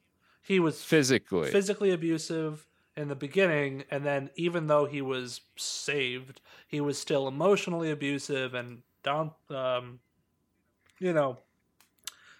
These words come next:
Speaker 1: uh, belittling his son. Uh, which also the weird thing,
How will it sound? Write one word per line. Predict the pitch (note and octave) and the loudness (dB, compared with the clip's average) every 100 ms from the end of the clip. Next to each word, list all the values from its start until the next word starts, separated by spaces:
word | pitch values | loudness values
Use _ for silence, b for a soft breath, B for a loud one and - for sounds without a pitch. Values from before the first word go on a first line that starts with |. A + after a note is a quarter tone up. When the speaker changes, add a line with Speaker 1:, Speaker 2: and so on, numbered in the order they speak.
| _ | _
Speaker 1:
uh, | D#3+ D3 | 2 4
belittling | C#3+ D#3+ F3 G#3 F3 D3 | 4 4 6 6 6 4
his | C#3 C#3 | 0 -4
son. | - F#3+ F#3+ C#3+ C#3 b b b b - | 2 4 4 0 -10 b b b b -2
Uh, | D3 C#3 C#3 | 2 4 2
which | D3+ G3 - - | 2 0 0 -4
also | F#3+ B3+ F4 C#4+ | -2 0 0 0
the | F3+ | 2
weird | E3 D3 B3+ - | 0 2 0 0
thing, | C4+ B3 | -2 -2